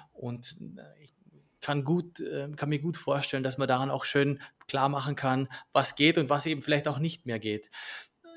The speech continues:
Sie haben erzählt, dass Sie die, äh, Leitsätze schon in die Dienstverträge, äh, reinschreiben. Gibt's denn da Feedbacks vom Mitarbeiter? Gibt's da Fragen dazu oder, ähm, ist, sind die selbsterklärend?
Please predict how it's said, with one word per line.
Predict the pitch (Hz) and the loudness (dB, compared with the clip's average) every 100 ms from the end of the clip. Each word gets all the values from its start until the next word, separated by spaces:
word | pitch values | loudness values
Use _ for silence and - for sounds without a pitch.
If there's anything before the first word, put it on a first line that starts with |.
| 294 165 175 | -16 -14 -6
Sie | 135 | 2
haben | 165 | 4
erzählt, | 156 165 160 | 4 4 6
dass | 139 | 4
Sie | 151 | 4
die, | 143 135 135 139 - _ _ _ - | 4 6 4 0 -10 _ _ _ -8
äh, | 135 135 | -6 -4
Leitsätze | 131 135 143 156 151 151 | -4 -2 0 0 0 0
schon | 151 147 147 143 147 - | 2 2 2 0 -4 -6
in | 151 | 0
die | 139 | 2
Dienstverträge, | 147 180 - - 135 135 143 127 - - | 4 2 2 2 4 6 6 4 -4 -16
äh, | - 127 127 123 | -2 0 0 0
reinschreiben. | 123 135 - 135 156 156 - - - | -2 -2 2 2 2 0 -4 -16 -6
Gibt's | 143 - | -4 2
denn | 185 165 | 4 8
da | 156 156 | 8 6
Feedbacks | 156 170 202 190 156 - | 2 4 6 6 4 -2
vom | 170 | 2
Mitarbeiter? | 175 190 156 165 185 185 | 4 4 6 6 8 6
Gibt's | 175 175 165 - | 4 -2 -10 6
da | 156 151 147 151 175 - | 10 10 10 4 -4 -10
Fragen | - 139 143 185 | -2 6 8 8
dazu | 185 - 196 196 | 6 4 4 8
oder, | 175 165 165 165 - | 10 8 6 0 -6
ähm, | 180 196 - | -8 -10 -12
ist, | - - - - - _ _ | -8 -8 -8 -12 -20 _ _
sind | - 185 | -2 2
die | 175 | 2
selbsterklärend? | - 156 151 185 185 170 180 220 233 - | 8 6 8 2 4 4 6 6 2 -4